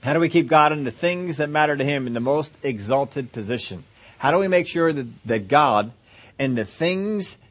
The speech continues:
that he sees as important, how do we make sure they stay in the most exalted position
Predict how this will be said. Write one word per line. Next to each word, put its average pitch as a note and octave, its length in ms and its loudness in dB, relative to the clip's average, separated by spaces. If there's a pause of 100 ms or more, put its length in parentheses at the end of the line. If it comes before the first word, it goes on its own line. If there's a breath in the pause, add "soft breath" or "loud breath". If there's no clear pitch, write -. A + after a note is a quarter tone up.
that C#3 180 2
he G3 320 -2
sees F#3+ 400 -2
as C#3+ 80 -4
important, C3+ 540 -6
how E3+ 180 0
do G#3+ 80 0
we G#3 60 -2
make F3+ 160 -2
sure - 120 -8
they E3+ 140 -2
stay E3 240 0
in C#3+ 80 0
the B2 80 0
most D3+ 640 0 (360 soft breath)
exalted D3+ 720 0
position B2+ 540 -6